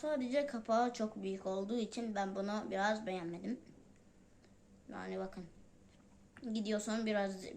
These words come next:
iki nokta istiyorsun. Böyle yarımı gidiyor bundan. Sadece bunu kötü. Ama olsun.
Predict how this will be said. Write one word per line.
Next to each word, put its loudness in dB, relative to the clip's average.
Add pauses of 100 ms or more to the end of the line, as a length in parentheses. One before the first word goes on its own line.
(160)
iki -2
nokta 0
istiyorsun. -2 (680)
Böyle 2
yarımı 4
gidiyor -4 (180)
bundan. -4 (160)
Sadece -2
bunu -2
kötü. -4 (1120)
Ama -2
olsun. -6